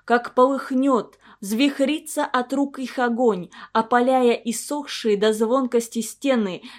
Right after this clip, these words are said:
как из пламени в ужасе выбежит искра прямо в лапы страшных солдат. И волосы на моей голове вздыбились. «Ленька,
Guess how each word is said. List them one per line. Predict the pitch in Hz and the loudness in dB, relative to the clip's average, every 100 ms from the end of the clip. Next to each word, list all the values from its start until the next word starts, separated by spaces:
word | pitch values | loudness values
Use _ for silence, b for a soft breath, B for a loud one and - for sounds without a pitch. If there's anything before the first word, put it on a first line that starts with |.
| - | 0
как | 240 233 | 0 0
из | 262 - | -4 -4
пламени | - 262 294 285 269 277 | 2 4 4 2 -2 -2
в | 247 | -2
ужасе | 302 254 220 220 233 202 | -4 -2 -2 -2 -2 -2
выбежит | 190 262 269 285 285 277 | 0 -2 2 0 0 -6
искра | 262 254 - 214 196 B B _ | -6 -6 -4 -2 -2 B B _
прямо | 240 240 240 | 4 6 6
в | 233 | 6
лапы | 226 247 277 226 | 6 6 6 0
страшных | 202 - 233 240 - 240 | -2 -2 -2 -2 -2 -6
солдат. | - 247 247 220 214 190 - _ _ _ _ _ | -4 -4 -2 0 0 0 -12 _ _ _ _ _
И | 240 | 2
волосы | 233 262 240 220 - 196 - | 4 4 2 0 0 0 0
на | 196 208 | -4 0
моей | 214 208 220 220 | 0 2 2 2
голове | 202 214 208 220 | 4 2 4 2
вздыбились. | 226 196 180 240 202 185 170 - - _ _ _ _ _ _ | 0 -6 -4 -2 -2 -4 -6 -12 -20 _ _ _ _ _ _
«Ленька, | 233 277 262 214 208 | 2 4 4 0 -4